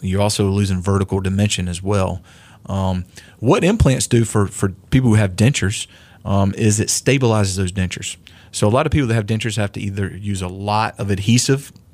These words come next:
uh, Fixodent, um, some of the other, uh, ones that are common out there, but, um, they have to use a lot of that to keep the dentures in, especially once they l-, you lose that bone, um, to eat and to keep 'em from coming out when they're, uh, laughing.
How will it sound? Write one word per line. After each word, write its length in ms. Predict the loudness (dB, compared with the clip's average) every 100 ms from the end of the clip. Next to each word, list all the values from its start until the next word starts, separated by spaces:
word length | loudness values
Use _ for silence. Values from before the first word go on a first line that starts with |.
| -20 _ -20 -20 -20 -16 -14 -8
uh, 80 | -8
Fixodent, 760 | 0 0 2 4 4 4 0 -8 -20 -16 -2
um, 420 | 0 2 0 -4 -12 -12
some 220 | -2 0
of 40 | 2
the 120 | 2
other, 360 | 2 0 0
uh, 140 | -2 0
ones 320 | 0 -2 -2
that 140 | -4 -4
are 60 |
common 280 | -2 -2 0
out 160 | -2 0
there, 160 | 0
but, 220 | 0 -2 -6 -20 -12 -2
um, 140 | 2
they 80 | 2
have 100 | 2
to 80 | 0
use 220 | 2 0
a 60 |
lot 260 | 0 0 0
of 60 | -2
that 260 | -6 -8
to 100 | -10
keep 280 | -6 -6 -4
the 80 | -2
dentures 340 | -2 -2 -6
in, 220 | 0 0 0
especially 400 | 0 0 2 -2
once 140 | -4
they 80 | -6
l-, 120 | -6 -6
you 160 | -6
lose 300 | 0 2 4
that 200 | 2 -2 0
bone, 320 | 2 2 -2 -12 -20 -20 -20 -10
um, 220 | -6 -4
to 180 | -4 -4
eat 300 | 0 0 -2 -12 -6
and 140 | -2
to 80 | -2
keep 240 | 2 2 2
'em 80 |
from 300 | 0 0 0
coming 320 | 2 0 2 0
out 180 | 0
when 160 | 0 0
they're, 320 | 2 0 -2 -2
uh, 380 | -2 -2 -4 -2
laughing. 540 | 0 0 -4 -12 -16